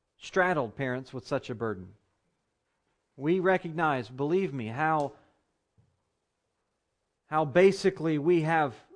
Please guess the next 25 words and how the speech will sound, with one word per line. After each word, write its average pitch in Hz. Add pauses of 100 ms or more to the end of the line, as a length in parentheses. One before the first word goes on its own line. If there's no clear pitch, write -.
(180)
forfeited 151
honor 147
in 135
some 151
situations. 135
We 147
have 139
not 170
judged 135
correctly. 127
We've 143
made 170
our 147
own 131
mistakes. 110 (3750)
And 117
yet, 156
God's 139
word 131
stands. 117 (1500)
We 131
render 143
honor 135
and 120
respect 117